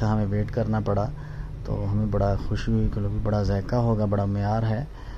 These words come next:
same अरब खानों की तरह। तो इसी जस्तजू में थे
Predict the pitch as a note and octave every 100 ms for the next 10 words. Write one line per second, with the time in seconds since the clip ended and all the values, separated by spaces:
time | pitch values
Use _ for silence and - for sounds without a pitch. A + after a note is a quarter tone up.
0 | - - - - G#2+ G#2+ G2 A2 A#2 -
1 | - - - - - G#2+ A2 A2 G#2+ G#2
2 | G2+ G2+ - - - - - - - A2
3 | A2+ A2+ C3+ B2 A2+ - A2+ B2 B2 A#2
4 | A2